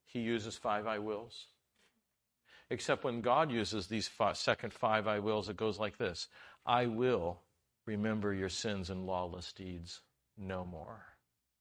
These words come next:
Exact opposite of the terminology and tone of satanic voice. Now look at what he says. "I will ascend into heaven." What is heaven? The throne of God.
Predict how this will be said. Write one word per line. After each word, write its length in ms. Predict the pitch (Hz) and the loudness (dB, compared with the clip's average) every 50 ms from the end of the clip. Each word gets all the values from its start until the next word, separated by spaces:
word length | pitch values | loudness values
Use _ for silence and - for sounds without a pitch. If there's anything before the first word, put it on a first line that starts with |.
| _ _ _ _ _ _ _ | _ _ _ _ _ _ _
Exact 380 | - 104 107 131 117 - - 127 | -8 -2 2 2 2 2 2 0
opposite 500 | 113 107 - - 104 - - 113 98 90 | 0 0 0 -4 -6 -6 -2 -2 -2 -2
of 100 | 92 85 | -2 -4
the 80 | 95 95 | -6 -8
terminology 960 | - - 135 117 104 98 101 101 101 101 101 98 95 87 95 95 90 87 - - - - - - - | -4 -2 -2 0 0 2 2 4 4 4 4 2 0 -2 -4 -4 -6 -6 -10 -14 -20 -20 -16 -10 -6
and 180 | 101 95 87 | -6 -6 -6
tone 580 | - - - - 127 113 104 90 82 80 82 85 85 - _ _ - | -6 -8 -4 -2 -2 0 0 -2 -4 -6 -10 -12 -14 -18 _ _ -12
of 160 | 110 107 - | -10 -10 -8
satanic 640 | - - - 92 - - - 110 101 95 92 90 87 _ - - | -6 -6 -6 -6 -8 -8 -6 -6 -4 -4 -4 -6 -8 _ -16 -16
voice. 500 | 82 80 78 85 - - - - - - - _ _ _ _ _ _ _ _ _ _ _ _ _ _ - - - - _ | -14 -12 -12 -12 -12 -12 -10 -10 -12 -14 -16 _ _ _ _ _ _ _ _ _ _ _ _ _ _ -20 -20 -20 -12 _
Now 80 | 117 113 | -2 2
look 220 | 110 123 131 - | 2 2 2 2
at 80 | - 117 | 2 4
what 140 | 113 113 110 | 6 6 4
he 60 | 104 | 4
says. 420 | - - 127 123 113 107 - - - - - - - _ _ | 2 0 0 2 2 0 -2 -6 -10 -14 -18 -20 -20 _ _
"I 100 | - 123 117 | 6 8 8
will 120 | 117 120 | 8 6
ascend 320 | 113 - - - 135 127 | 4 4 2 0 0 0
into 200 | 117 113 110 107 | 0 0 0 0
heaven." 360 | 101 - 131 127 110 107 101 107 | 0 2 2 2 2 2 0 -2
What 140 | 127 135 | -2 -2
is 80 | 139 - | -2 -2
heaven? 260 | - 131 107 92 92 | -4 -4 -4 -4 -6
The 60 | 92 | -10
throne 340 | 90 - - 120 107 101 98 | -10 -8 -6 -4 -4 -4 -4
of 140 | 98 90 90 | -6 -6 -6
God. 360 | 107 98 92 90 95 113 123 | -4 -4 -2 -4 -4 -8 -12